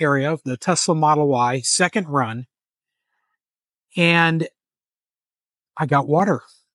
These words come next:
Literally got water in the back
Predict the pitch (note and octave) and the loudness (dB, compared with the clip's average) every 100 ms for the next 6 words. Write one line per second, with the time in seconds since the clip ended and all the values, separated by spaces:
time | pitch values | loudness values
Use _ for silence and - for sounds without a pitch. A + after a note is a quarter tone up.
0 | _ _ _ _ _ _ _ _ _ _ | _ _ _ _ _ _ _ _ _ _
1 | _ _ _ D#3 D3 E3 A3 A3 A3 D#3+ | _ _ _ -8 -2 2 2 2 2 2
2 | D3+ C#3 C#3+ E3+ D#3 C3+ C3+ - D3 C#3 | 0 0 2 4 4 2 -4 -4 -4 0
3 | D3 C#3+ | 2 2